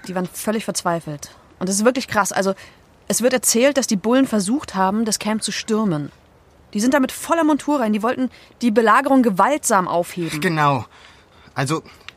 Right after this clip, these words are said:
Speaker 2: das ist alles in den frühen Morgenstunden passiert. Wahrscheinlich, damit die Presse keinen Wind davon bekommt.
Speaker 1: Die sind mit Kränen hoch in die Baumhäuser, haben eingerissen, was sie konnten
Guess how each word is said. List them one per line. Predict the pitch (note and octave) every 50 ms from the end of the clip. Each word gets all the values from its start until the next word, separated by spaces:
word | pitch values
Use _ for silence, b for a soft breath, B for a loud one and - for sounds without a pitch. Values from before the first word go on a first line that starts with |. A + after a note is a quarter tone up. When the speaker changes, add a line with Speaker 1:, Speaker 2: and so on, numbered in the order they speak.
| _ _
Speaker 2:
das | - C3+ B2+ -
ist | - - -
alles | D#3 F3+ F#3+ - -
in | E3
den | D#3 C#3+
frühen | - - E3+ F3 F3
Morgenstunden | D3+ C#3 C#3+ D#3+ D#3+ C#3+ - A2+ G2+ G2 G2+
passiert. | - A#2+ A2 - - - G2+ F#2 F#2 - - B B B B B B _ _ _ _ _ -
Wahrscheinlich, | F#2+ F#2+ G2 G#2+ A2 - - B2 A#2+ C3+ C#3+ D#3 D3+ -
damit | - D3+ C#3 C#3+ -
die | D#3
Presse | - - C#3+ D3 - D#3
keinen | - D3 D3 C3 B2+
Wind | D3+ D#3 -
davon | A#2 G2+ - G#2 G2+
bekommt. | G2 G2 - - A#3
Speaker 1:
Die |
sind | G#3+ C#4 C#4+
mit | C4+ C4 -
Kränen | - - A#3+ C4 D4+ D#4+ D4 C#4+ D4+ F4+ F4+ C4
hoch | D4+ F4+ F4
in | E4+
die | D#4 C4+
Baumhäuser, | B3 C4+ D4 D4+ C#4 A3+ G#3 G#3 G#3 B3 C4 D4+ b b b b b -
haben | B3+ B3+ C4
eingerissen, | - A#3 D4 E4+ F4 E4 E4+ A#3 C4+ D4 - D#4 C4+
was | D4 D4+
sie | E4+ C#4
konnten | - B3+ B3+ C#4 D4+ -